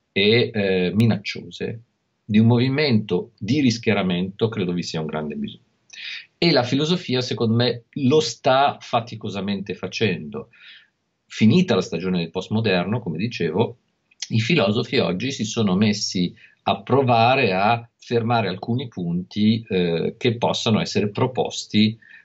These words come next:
eh, come condivisibili. Eh, si tratta non soltanto di pensiero astratto, si tratta anche di pensiero narrativo. Eh, su questo poi magari torneremo, ma,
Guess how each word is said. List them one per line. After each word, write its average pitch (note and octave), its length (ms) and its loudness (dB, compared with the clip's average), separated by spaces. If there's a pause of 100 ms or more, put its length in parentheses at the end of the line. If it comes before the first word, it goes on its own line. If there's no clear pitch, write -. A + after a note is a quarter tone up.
(140)
eh, F#2+ 160 -4
come G2+ 420 2
condivisibili. - 840 -6 (760)
Eh, G2 400 2 (1160)
si - 220 -2
tratta F#3+ 340 0
non C#3+ 160 -2
soltanto C3+ 500 -4
di G2+ 140 -6
pensiero F2+ 400 -8
astratto, - 640 -14 (460)
si - 160 -8
tratta D3+ 360 0
anche B2 200 -2
di A2+ 100 -2
pensiero G2 400 -8
narrativo. F2 800 -10 (360)
Eh, F2 320 0
su - 140 -6
questo B2 320 0
poi A2 160 2
magari G2 320 2
torneremo, F2+ 640 0
ma, F2+ 300 0